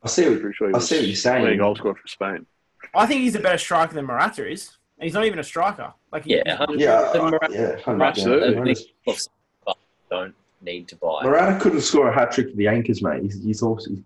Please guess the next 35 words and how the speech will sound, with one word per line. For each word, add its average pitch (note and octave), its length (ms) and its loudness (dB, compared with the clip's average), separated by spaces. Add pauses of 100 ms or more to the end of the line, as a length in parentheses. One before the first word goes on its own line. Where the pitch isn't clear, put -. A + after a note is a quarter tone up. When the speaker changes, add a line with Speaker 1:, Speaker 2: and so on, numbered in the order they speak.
Speaker 1:
fucking, G2 460 -6
he's G2 100 -4
done. F#2+ 260 -2
Speaker 3:
I C3+ 100 0
reckon - 220 2
Speaker 1:
<laughs> - 20 -10
Speaker 3:
Xavi, F#3+ 640 -4
I E3+ 120 2
reckon G#3 160 0
Xavi's E3+ 400 -2
had D#3 160 -2
a - 20 -4
say C#3 300 -4
in C#3 60 -10
that, C3 240 -10 (120)
and A#2 160 -16
I C3 120 -12
think D3 200 -14
he D3+ 140 -8
wants, C3+ 400 -14
like, C3+ 240 -8 (720)
Speaker 4:
He G#2+ 80 -2
wants C3+ 200 2
Speaker 3:
not - 80 0
Speaker 4:
Spaniard, G2+ 340 0
Speaker 3:
Yeah, - 300 -14
Speaker 4:
obviously. D#3+ 420 -2
Speaker 3:
I C#3+ 60 -6
think F3 180 -8
he G3+ 80 -6
wants F#3+ 300 -6
that - 340 -2
sort D#3+ 220 -8
of, D3+ 100 -2
that C#3 220 -4